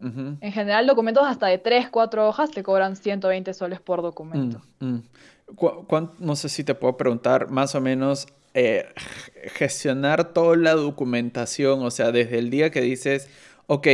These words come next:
Speaker 1: necesito estos papeles", hasta el día que dices, "Ya, ya lo tengo todo para presentarlo". ¿Cuán-,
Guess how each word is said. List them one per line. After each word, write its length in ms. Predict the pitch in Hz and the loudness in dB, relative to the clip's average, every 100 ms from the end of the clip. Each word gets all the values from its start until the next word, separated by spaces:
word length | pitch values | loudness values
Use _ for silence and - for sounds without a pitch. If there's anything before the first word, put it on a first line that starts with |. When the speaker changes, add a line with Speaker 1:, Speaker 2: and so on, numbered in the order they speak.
| 113 | 6
Speaker 1:
necesito 560 | 107 120 123 151 147 160 | 2 -2 -4 -4 0 0
estos 220 | - 160 | 0 -4
papeles", 580 | 147 143 131 131 131 - | -2 2 2 2 -2 -4
hasta 260 | 135 - 120 | -6 -2 -4
el 100 | 117 | 0
día 240 | 127 131 | 2 2
que 100 | 123 | 2
dices, 520 | 117 120 131 127 127 - - _ - | -2 -2 -2 -2 -4 -18 -20 _ 2
"Ya, 320 | 139 113 - 139 | 4 4 0 2
ya 160 | 131 | 4
lo 140 | 135 131 | 4 2
tengo 280 | 135 131 | -2 -2
todo 380 | 127 127 123 127 | 2 4 4 2
para 220 | 123 110 | 0 -2
presentarlo". 760 | - 110 113 110 117 117 127 127 | -2 -6 -6 0 0 2 -2 0
¿Cuán-, 200 | 131 135 | 0 -2